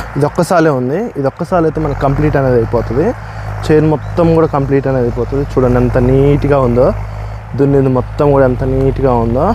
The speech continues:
దున్నక ముందు, దున్నిన తర్వాత చైన్ అనేది కూడా చాలా నీట్గా అనేది ఉంటుంది. మాకే అసలు చాలా ఆశ్చర్యం అనేది అవుతుంది, ఎందుకంటే ఇంత వర్క్ చేసినావా అన్నట్టుగా మన వర్క్ అనేది ఏంటంటే అప్పుడు అనేది కనిపిస్తుంది. చూడండి, ఇప్పుడు ఆ సందులో కూడా బండి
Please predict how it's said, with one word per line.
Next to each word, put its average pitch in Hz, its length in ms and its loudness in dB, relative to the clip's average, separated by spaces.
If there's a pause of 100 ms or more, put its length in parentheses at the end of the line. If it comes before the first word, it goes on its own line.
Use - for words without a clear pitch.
(680)
దున్నక 170 300 2 (100)
ముందు, 165 180 4 (100)
దున్నిన 156 340 2
తర్వాత 143 300 2 (140)
చైన్ 151 220 2
అనేది 147 220 0
కూడా 147 180 0
చాలా 135 180 0 (100)
నీట్గా 147 380 2
అనేది 131 200 2
ఉంటుంది. 123 260 2 (240)
మాకే 160 300 2
అసలు 131 240 -2 (680)
చాలా 135 140 2 (100)
ఆశ్చర్యం 170 380 2
అనేది 135 180 2
అవుతుంది, 131 240 -2
ఎందుకంటే 190 380 2 (420)
ఇంత 151 120 0 (100)
వర్క్ 185 260 -2
చేసినావా 180 400 0
అన్నట్టుగా 160 440 0 (600)
మన 151 180 0
వర్క్ 160 260 0
అనేది 180 280 0
ఏంటంటే 156 300 -2
అప్పుడు 147 220 0
అనేది 143 240 0
కనిపిస్తుంది. 131 480 0 (560)
చూడండి, 143 360 2 (180)
ఇప్పుడు 143 200 0 (100)
ఆ 127 40 4 (160)
సందులో 170 380 2
కూడా 175 180 2
బండి 143 200 0